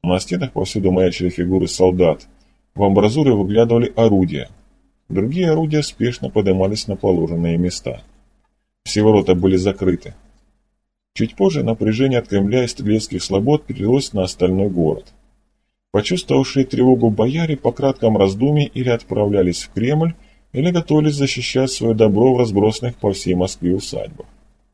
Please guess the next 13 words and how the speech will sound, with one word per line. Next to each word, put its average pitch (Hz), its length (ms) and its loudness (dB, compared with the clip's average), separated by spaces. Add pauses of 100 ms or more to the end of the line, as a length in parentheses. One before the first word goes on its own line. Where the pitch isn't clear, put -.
(680)
Улицы 95 360 -2
тут 98 160 -4
и 98 80 2
там 139 240 0
перегородили 98 640 0
рогатки, 92 680 -2 (300)
за 85 180 -4
ними 139 180 -2
виднелись 95 460 -2
солдаты 92 460 0
из 85 120 -4
новых 90 220 -2
полков. 95 540 0